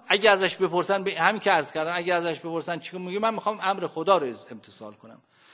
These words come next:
ولی کن به نظر من امر خدا استحبابیه، بنابراین امر استحباب. اگه همون موقع متوجهش کنن که بگم نه آقا امر خدا است واجبیه، میگه چی؟ میگه اینجا، اینجا واجبه. بنابراین ت-، تخیل می‌کنه، یعنی اعتقاد،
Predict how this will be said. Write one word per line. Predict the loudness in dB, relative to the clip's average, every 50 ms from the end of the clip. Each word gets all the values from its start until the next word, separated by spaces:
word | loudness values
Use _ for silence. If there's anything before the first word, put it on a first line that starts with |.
| -20 -20 -6 2 4
ولی | 4 4 4 4
کن | 4 4 4 2 0 0
به | 2 4
نظر | 4 4 4 4 2 4 4
من | 2 2 2
امر | 2 0 0 0 -2 -4
خدا | -2 -2 0 2 2 2 0 -2 -4
استحبابیه، | -6 -4 -4 -2 -2 -2 0 -2 -2 -2 -2 -2 0
بنابراین | 0 0 0 2 0 0 0 -2 -2 -2
امر | -4 -2 -2 -2 -4 -4 -6 -12 -12 -12
استحباب. | -10 -6 -6 -6 -4 -6 -8 -10 -14 -20 -20 -4 4
اگه | 4 6 6 6 6
همون | 6 6 6 6
موقع | 2 2 2 2
متوجهش | 2 2 4 4 2 2 2 0 -2 -2 -2 -4
کنن | -4 -4 -4 -4 -4
که | -6 -6
بگم | -4 -4 -4 -4 -2 0
نه | 4 4
آقا | 6 6 6 6 4
امر | 4 4 2 0 -2
خدا | -2 -2 -2 0 0
است | -2 -2 -4 -6
واجبیه، | -6 -6 -6 -6 -6 -8 -8 -8 -8
میگه | -6 -4 -4 -4
چی؟ | -4 -6 -8 -8 -10 -10 _ _ _ _ _ -10
میگه | -6 -4 -4 -6 -6 -8 -18 _ -16
اینجا، | -12 -12 -12 -12 -12 -14
اینجا | -10 -6 -4 -2
واجبه. | -4 -4 -4 -8 -14 -16 _ _ _ -20 -20 -20 _ 0
بنابراین | 2 4 6 6 6 6 4 2 -4
ت-، | -6 -8 -8 -8 -8 -8 -8 -16 -14
تخیل | -12 -12 -10 -6 -2 -2 -2 -2 -2 -4 -4 -4
می‌کنه، | -4 -6 -6 -6 -4 -4
یعنی | -4 -4
اعتقاد، | 0 2 2 2 2 0 2 2 2 2 2